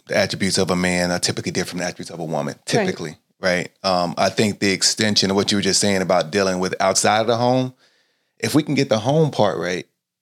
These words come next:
Speaker 1: maybe some of that'll start filtering out once you get outside the home. But I think because of the home part is so skewed and messed up, and women should be in the kitchen and men should be doing this and this, that, and the other, you do what I s-,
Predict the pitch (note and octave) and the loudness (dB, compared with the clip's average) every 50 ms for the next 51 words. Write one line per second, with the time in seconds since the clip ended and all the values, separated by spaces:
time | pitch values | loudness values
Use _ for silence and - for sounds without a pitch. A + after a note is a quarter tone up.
0 | _ _ G#2+ G#2 A2+ A2 G#2+ G#2+ F#2+ - - A2+ A2 G#2 G2 G2+ G2+ F#2+ F#2 - | _ _ -4 -2 0 0 0 0 -4 -2 2 2 4 4 4 4 4 2 2 2
1 | - F#2+ F2+ - - G2 F#2+ F#2 - G2 F#2+ F#2 F#2 F2+ D2+ - - _ - F#2+ | 0 0 0 0 0 -2 -2 0 0 -2 0 0 2 2 0 0 -4 _ -10 -6
2 | G#2 G2 - - E2+ F#2+ F#2 - - - - G2+ F2+ F2 E2+ - F2+ F#2 F2+ F#2+ | -4 -4 -2 -2 -2 -2 0 0 0 0 0 0 0 0 0 -2 -2 0 0 2
3 | F#2 F#2 - - A#2 A2 G2 F#2+ F#2 G#2+ G2+ F2+ F#2+ F2 E2 - - G#2+ G#2+ A2 | 2 2 2 0 0 0 0 0 0 0 0 2 2 0 0 0 0 2 2 2
4 | A#2 B2 C3 C3 C3+ - - D3 C3+ C#3+ C#3 - - A#2+ G#2+ - - - A#2+ A#2+ | 4 2 0 -2 -4 -2 0 2 2 2 2 0 -2 -4 -2 -2 -2 0 0 2
5 | B2+ B2 A#2+ A#2 - - - - B2 B2+ B2+ B2+ A#2 A2 G#2+ A2 A#2+ A2+ A2+ - | 2 2 2 0 -2 -4 -4 0 2 4 6 6 6 4 2 2 0 -2 -2 -4
6 | - - A#2+ A#2+ A#2+ - G2+ G2 F#2+ F#2 - - - - - - - - - - | -2 0 0 0 0 0 -4 -6 -6 -6 -8 -10 -12 -12 -12 -12 -16 -18 -10 -2
7 | A2+ A2+ A2 - - G2 G2+ A2 A2 G#2+ G#2 G2 - A#2+ A2+ - A2 A2 G#2+ G2+ | 0 2 4 4 2 2 2 4 4 4 2 2 2 0 0 2 0 -2 -2 -2
8 | G2 F#2+ G#2+ A2+ A2+ G#2+ - A2 G#2 A2 G#2+ A2 A2 G#2+ G#2 G#2+ G#2+ A2+ A2 G#2+ | -2 0 0 0 0 0 -2 -4 -4 -2 -2 -2 -2 -2 -2 -2 -2 -2 -2 -2
9 | - F#2+ A3+ A3 - A2 G#2+ A2 G#2+ G#2+ G#2 A2 A2+ A2 G#2+ G2+ G2+ A2+ A2+ A2 | -2 -2 -2 0 2 2 2 2 2 0 0 0 0 0 -2 -2 0 0 2 2
10 | A2 A2 G#2+ - | 2 0 0 -2